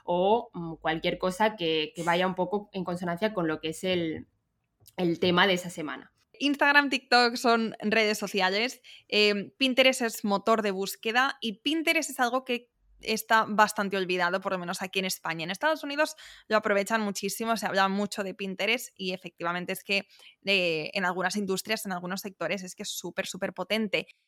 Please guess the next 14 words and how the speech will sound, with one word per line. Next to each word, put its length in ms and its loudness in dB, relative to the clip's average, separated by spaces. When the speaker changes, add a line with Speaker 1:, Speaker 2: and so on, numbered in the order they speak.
Speaker 2:
¿Qué 120 4
resultados 720 2
has 200 -6
visto 440 -4
que 120 -6
te 260 -6
traiga 760 2
con 480 4
este 260 -2
proyecto 580 0
con 180 -2
respecto 400 -6
al 80 0
anterior? 480 -6